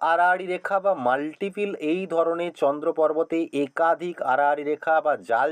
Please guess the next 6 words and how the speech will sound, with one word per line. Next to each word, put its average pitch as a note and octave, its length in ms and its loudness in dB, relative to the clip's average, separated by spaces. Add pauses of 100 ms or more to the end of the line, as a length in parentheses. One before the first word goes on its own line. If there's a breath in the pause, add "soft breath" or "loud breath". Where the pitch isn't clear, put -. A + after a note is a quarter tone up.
(100)
চিহ্নাকৃতি C#3+ 720 0 (120)
রেখা C3 220 -2 (120)
যদি A2+ 180 -8 (100)
থেকে F#2+ 220 -8 (120)
থাকে, F2 240 -6 (1200 soft breath)
তাহলে C3+ 340 0